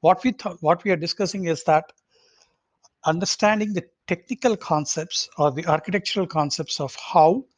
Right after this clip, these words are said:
S A P S four hana is infusing intelligence, leveraging the predictive analytics and machine learning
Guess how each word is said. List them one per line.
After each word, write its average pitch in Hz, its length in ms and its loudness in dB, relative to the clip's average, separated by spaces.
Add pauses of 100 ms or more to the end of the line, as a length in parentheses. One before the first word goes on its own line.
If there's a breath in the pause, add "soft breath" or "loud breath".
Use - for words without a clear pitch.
(540)
S 170 160 -4
A 175 80 -4
P 180 220 -10
S 170 120 -2
four 156 220 0
hana 151 440 -2 (1300)
is 170 420 0 (840)
infusing 185 600 0
intelligence, 147 800 -2 (760)
leveraging 156 460 2
the 156 60 -4
predictive 143 400 -4
analytics 139 480 -2
and 131 140 -4
machine 139 320 -6
learning 127 320 -6